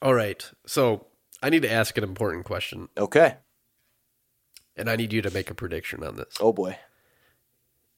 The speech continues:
Speaker 1: Are we gonna get Owen Wilson's wow in this ser-, in this series once, multiple times? You know, he's very known for saying wow in all his movies with his weird-ass voice.
Speaker 2: Yeah. Um, for sure we're gonna get it at least once.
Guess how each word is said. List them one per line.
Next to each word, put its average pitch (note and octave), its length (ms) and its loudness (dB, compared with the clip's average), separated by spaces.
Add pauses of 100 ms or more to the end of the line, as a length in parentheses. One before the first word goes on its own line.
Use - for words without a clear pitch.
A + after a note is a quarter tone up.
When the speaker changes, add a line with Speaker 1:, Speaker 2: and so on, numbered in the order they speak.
(120)
Speaker 1:
Are C3 80 2
we D#3+ 120 4
gonna A3+ 180 6
get D#3 200 4
Owen B2+ 300 2
Wilson's A2+ 720 -2 (320)
wow G#2+ 640 2 (1160)
in A2 240 -2
this A2+ 140 0
ser-, A2 300 -2 (240)
in C3+ 160 4
this C3 120 2
series B2 420 0
once, C#3 460 2
multiple C#3 340 0
times? C3 520 2
You A2+ 100 -2
know, G2 280 0
he's C3+ 220 0
very E3+ 300 6
known C#3 320 4
for A#2+ 180 2
saying A#2+ 340 2
wow A2 360 4
in F#2 80 -2
all G2+ 160 2
his G#2 160 -4
movies G2 340 -2
with F2 80 -8
his F#2+ 140 -8
weird-ass F#2+ 400 -2
voice. F#2 380 -4
Speaker 2:
Yeah. B2+ 720 6 (180)
Um, C3+ 800 4
for G#3+ 300 4
sure F#3+ 360 6
we're B3 160 6
gonna A3+ 160 8
get F#3+ 140 4
it F3+ 80 4
at C#3+ 120 2
least D#3 280 0
once. A#2 480 0